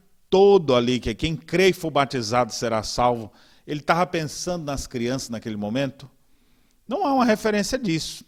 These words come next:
Ele tá falando, obviamente, com pessoas adultas. Mas olha o que o texto diz aqui. Eu quero, compare esse texto que acabou de me dizer com esse texto de segunda Tessalonicenses três dez que eu vou ler aqui.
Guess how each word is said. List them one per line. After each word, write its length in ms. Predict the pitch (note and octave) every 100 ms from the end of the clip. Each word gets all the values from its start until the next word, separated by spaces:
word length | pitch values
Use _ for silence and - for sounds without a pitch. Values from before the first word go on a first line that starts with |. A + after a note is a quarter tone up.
| -
Ele 120 | A2
tá 120 | C3+
falando, 420 | - C3+ C#3 D#3 - -
obviamente, 800 | C#3 D3 A#2 A#2+ A#2+ A#2 C#3 -
com 120 | G3
pessoas 680 | G3 F3+ - A#2+ C3 D#3+
adultas. 760 | G#3+ C4+ D#3+ D3+ - F#2+ - - _ _ _ - -
Mas 280 | F3 G3 E3+
olha 180 | B3+
o 60 | B3+
que 100 | B3
o 80 | F#3 _ -
texto 360 | G3+ G3+ -
diz 220 | E3 D3
aqui. 200 | C#3 -
Eu 120 | G2+ G2+
quero, 260 | A#3 C#4+
compare 560 | - - - F4 E4+ B3
esse 320 | A3 B3+ A#3
texto 420 | - D#3 D3+ -
que 80 | -
acabou 400 | C3+ B2 A#2 A#2
de 120 | G#2+
me 120 | G#2
dizer 360 | G2 G#2 G2+ F3+
com 160 | - A#3
esse 180 | A#3 -
texto 320 | - G#3 -
de 60 |
segunda 360 | - F#3+ F#3+ F#3
Tessalonicenses 840 | F#3 F#3 F3+ F3 E3 D#3 D#3+ D#3 -
três 300 | - E3 D3
dez 300 | B2 B2 A#2+
que 80 | -
eu 40 |
vou 140 | A2+ A#2+
ler 160 | A2
aqui. 320 | G#2+ - -